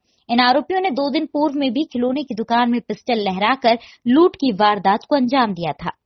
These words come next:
पकड़े गए इन आरोपियों से पूछताछ कर पुलिस और भी कई लूट की वारदातों का खुलासा कर सकती है। पुलिस ने आरोपियों के पास से एक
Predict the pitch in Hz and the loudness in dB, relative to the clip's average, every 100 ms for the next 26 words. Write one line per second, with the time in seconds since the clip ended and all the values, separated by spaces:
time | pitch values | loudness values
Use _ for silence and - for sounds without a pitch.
0 | _ - 208 220 208 220 214 214 240 311 | _ -4 -2 0 0 0 0 0 -2 -4
1 | 285 285 - 233 - - 240 294 - 240 | -4 -8 -6 -8 -6 0 0 0 2 2
2 | 262 - - - 294 339 - 254 247 214 | 2 -6 -12 -2 0 0 2 4 4 0
3 | 277 254 254 254 262 - 220 175 208 202 | 0 2 2 0 -2 -4 -4 0 2 2
4 | 208 208 285 240 - 202 202 196 294 302 | 0 -2 -4 -6 -6 -2 -2 0 -2 -2
5 | 254 294 - 240 165 _ _ - - 269 | -4 -8 -6 -8 -8 _ _ -18 -4 -2
6 | 302 349 302 349 370 370 349 277 285 302 | 0 2 2 0 -2 -2 2 2 2 -2
7 | 285 | -6